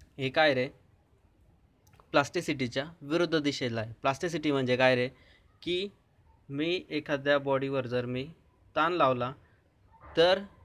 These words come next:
त्या बॉडीची लांबी काय होते रे, कायमस्वरूपीची बदलून जाते. याला काय म्हटलं जातं? प्लास्टिसिटीची प्रॉपर्टी म्हटलं जातं.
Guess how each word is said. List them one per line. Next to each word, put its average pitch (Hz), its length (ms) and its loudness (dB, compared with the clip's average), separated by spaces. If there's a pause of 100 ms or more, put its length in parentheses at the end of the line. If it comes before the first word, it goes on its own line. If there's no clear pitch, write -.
(240)
त्या 180 180 6
बॉडीची 156 520 2
लांबी 143 320 0
काय 156 160 4
होते 127 180 0
रे, 135 100 -6
कायमस्वरूपीची 143 920 2
बदलून 170 400 2
जाते. 117 320 2 (420)
याला 139 220 6
काय 156 180 4
म्हटलं 151 260 0
जातं? 120 280 2
प्लास्टिसिटीची 156 800 0
प्रॉपर्टी 127 440 0
म्हटलं 120 260 -4
जातं. - 260 -12